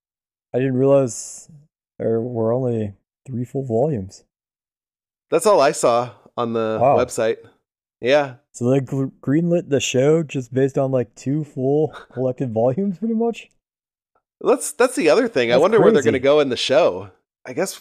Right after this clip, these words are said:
Speaker 2: Hotel Oblivion, but they already used, like, everything from book one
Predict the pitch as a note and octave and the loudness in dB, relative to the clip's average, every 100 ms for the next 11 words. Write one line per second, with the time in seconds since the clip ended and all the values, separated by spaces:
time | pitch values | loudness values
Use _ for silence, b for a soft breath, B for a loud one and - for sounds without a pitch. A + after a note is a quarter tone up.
0 | - C3+ D3+ F3 D#3+ A#2+ D#3+ G3 C3+ C3 | -12 -6 -2 2 2 2 0 0 0 0
1 | D3+ F#3 G3 C#3+ F#3 D3 B2+ C3+ C#3 C3+ | 2 2 2 0 0 2 0 0 0 0
2 | C#3+ C3+ C3 A#2+ C#3 A#2 A#2+ C3+ C#3+ C3+ | -2 -2 -6 -2 -4 -2 -2 0 -2 -6